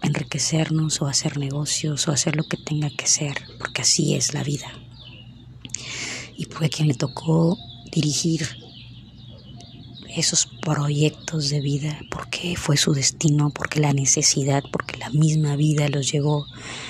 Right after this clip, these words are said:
a, a crear o a hacer ese tipo de cosas.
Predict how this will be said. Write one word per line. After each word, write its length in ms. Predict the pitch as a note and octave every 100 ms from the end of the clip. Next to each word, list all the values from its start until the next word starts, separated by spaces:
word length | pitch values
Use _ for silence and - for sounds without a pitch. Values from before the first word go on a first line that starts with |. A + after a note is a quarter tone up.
| - - - - - - -
a, 100 | C#3 - -
a 40 | B2+
crear 460 | - C#3 C#3+ D3+ D3
o 80 | C3+
a 60 |
hacer 340 | C3 - D3+ C#3+
ese 220 | C#3 -
tipo 520 | - E3 - D3 C3+ - - - - - -
de 100 | -
cosas. 640 | - D#3 - - - -